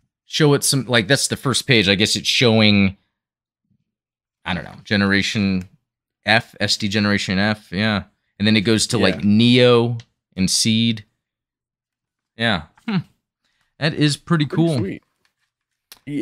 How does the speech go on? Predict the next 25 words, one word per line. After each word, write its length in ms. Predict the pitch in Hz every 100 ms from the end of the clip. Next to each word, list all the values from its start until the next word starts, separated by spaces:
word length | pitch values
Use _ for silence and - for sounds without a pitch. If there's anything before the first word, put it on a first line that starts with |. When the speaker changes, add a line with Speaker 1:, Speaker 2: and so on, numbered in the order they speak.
| 92
Speaker 2:
you 240 | 131 151
know, 160 | 165 170
I 120 | 147
think 260 | 151 208 -
that, 220 | 127 -
um, 460 | 117 110 101 98 127 _ _ _ _ -
video 320 | 123 131 127
game 280 | 120 113 107
booklets 760 | 104 104 127 120 - - - - _
are 320 | 123 110 101
a 80 | -
lost 560 | 104 98 104 107 - - -
art. 400 | 101 98 - -
Speaker 1:
Oh, 100 | 82
Speaker 2:
You 60 | 78
Speaker 1:
yeah. 140 | 76 -
Speaker 2:
know, 60 |
they're, 220 | - 110
they're 260 | 110 120 117
really, 500 | 120 139 131 117 113 _ _ - - _ _ _
uh, 80 | 92 - _ - -
well, 280 | 135 123 120
what's 200 | 117 123
interesting 500 | 135 143 127 - 110
is 340 | 101 98 101